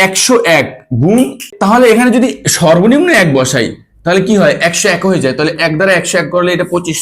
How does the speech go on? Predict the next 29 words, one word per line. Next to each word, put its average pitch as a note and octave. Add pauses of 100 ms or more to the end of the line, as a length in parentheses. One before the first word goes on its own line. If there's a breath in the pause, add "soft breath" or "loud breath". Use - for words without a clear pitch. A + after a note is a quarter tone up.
ছোট D#3+
হয়ে F#3 (520)
যায় D3
পঁচিশ, D3+ (520)
ছোট G3 (100)
তো A#3
হতে F#3+
পারবে C3
না, D#3+ (800)
অবশ্যই E3
এখানকার D#3
মান D#3 (120)
বড় B2
থাকতে -
হবে। F#2 (460 loud breath)
তাহলে G3+ (180)
আমি D#3+ (140)
যদি G3+ (540)
এই A#3+ (140)
জায়গাতে E3
একটা F#3+ (120)
শূন্য E3+ (160)
নেই, F2+ (580)
শূন্য F3+
দ্বারা A#3+ (100)
যদি G#3+ (140)
এখানে G3
একটা G3
শূন্য F3